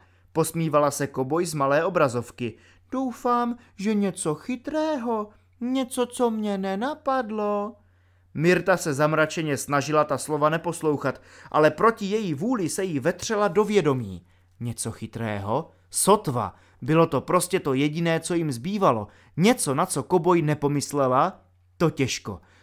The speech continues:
Tohle všechno mohla Koboj klidně plánovat i rok. Nedělají teď přesně to, co chce? „Pane,“ začala Mirta, ale Břízný už stál vedle šupináče.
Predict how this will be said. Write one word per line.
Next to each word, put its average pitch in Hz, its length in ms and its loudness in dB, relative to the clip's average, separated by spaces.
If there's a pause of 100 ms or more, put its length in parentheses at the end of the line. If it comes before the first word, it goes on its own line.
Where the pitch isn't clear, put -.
Tohle 151 320 4
všechno 147 440 -2
mohla 151 300 -2
Koboj 151 360 0
klidně 156 440 -4
plánovat 170 640 0
i 135 140 -4
rok. 185 380 2 (460)
Nedělají 143 600 2
teď 131 240 -4
přesně 139 480 -4
to, 127 200 -2
co 127 220 -4
chce? 120 520 -6 (720)
„Pane,“ 302 400 -2 (200)
začala 156 400 0
Mirta, 131 540 0 (200)
ale 143 220 2
Břízný 170 560 -2
už - 220 -6
stál 180 340 2
vedle 170 300 2
šupináče. 113 800 -2